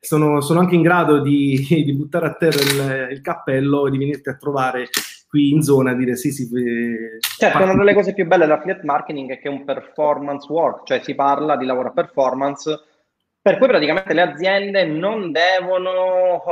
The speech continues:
Speaker 2: non devono anticipare nulla e si ritrovano solamente delle vendite che gli fioccano. Questo è un altro punto di vantaggio di chi vuole approcciarsi a un percorso mo-,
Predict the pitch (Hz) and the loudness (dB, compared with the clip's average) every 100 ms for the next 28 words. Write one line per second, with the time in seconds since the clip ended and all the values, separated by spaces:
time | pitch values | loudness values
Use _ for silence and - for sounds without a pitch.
0 | 160 160 151 190 226 139 120 127 147 143 | -4 -4 -2 -2 -2 -8 -8 -12 -4 0
1 | 165 175 139 147 123 - 147 147 135 123 | 0 -2 -4 -2 -2 -2 -4 0 0 0
2 | 131 131 127 120 131 135 123 120 120 113 | -2 -2 -2 0 2 4 2 0 -2 -2
3 | 117 - 113 - 120 - - 131 131 139 | -4 2 2 4 2 2 2 0 0 0
4 | 151 147 135 139 143 139 131 131 139 151 | 0 0 0 2 2 4 4 4 2 2
5 | 151 - - 127 143 135 135 - 143 127 | 0 -8 -2 2 4 4 0 0 0 0
6 | 120 123 143 139 - 113 123 | 0 0 2 0 0 -6 -4